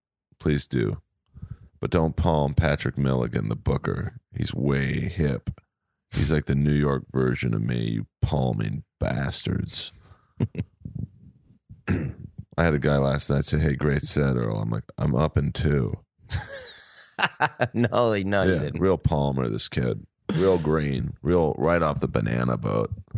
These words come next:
Speaker 1: But I said, "Thank you," anyway, so.
Speaker 2: Yeah, I was gonna say you took the compliment, though.
Speaker 1: And then I had a guy last night.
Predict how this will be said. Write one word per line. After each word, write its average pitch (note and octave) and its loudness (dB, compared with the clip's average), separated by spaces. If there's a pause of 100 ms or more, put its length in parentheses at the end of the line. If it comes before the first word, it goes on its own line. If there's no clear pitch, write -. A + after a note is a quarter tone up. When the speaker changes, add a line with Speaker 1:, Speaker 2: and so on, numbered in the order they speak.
(520)
Speaker 1:
But D#2+ 2 (100)
I D#2 0
said, - -2
"Thank A#1 -4
you," - -2
anyway, G1+ -4 (220)
so. - -10 (260)
Speaker 2:
Yeah, A2 4
I - 6
was E2+ 2
gonna F#2 2
say F2+ 2
you D2+ 2
took F#2+ 0
the - -6
compliment, - -2
though. - -4 (380)
Speaker 1:
And F2+ 4
then F2+ 4
I D2+ 4
had D#2+ 4
a D#2 2
guy D2 2 (420)
last C#2+ 0
night. C2 2